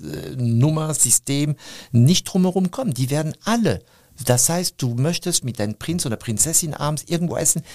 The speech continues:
wäre es nur eine Kleinigkeit. Du wirst dafür bürgen. Es ist normal.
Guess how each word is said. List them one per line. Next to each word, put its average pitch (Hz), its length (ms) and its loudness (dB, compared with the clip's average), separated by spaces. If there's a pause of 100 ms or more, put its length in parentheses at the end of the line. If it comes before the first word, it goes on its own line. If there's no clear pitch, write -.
(120)
wäre 160 180 2
es - 160 0
nur 185 160 0
eine 165 160 2
Kleinigkeit. 220 560 -2 (300)
Du 196 220 2
wirst 139 260 -4
dafür 131 240 -4
bürgen. 135 560 -4 (160)
Es - 160 2
ist 180 160 0
normal. 156 480 -2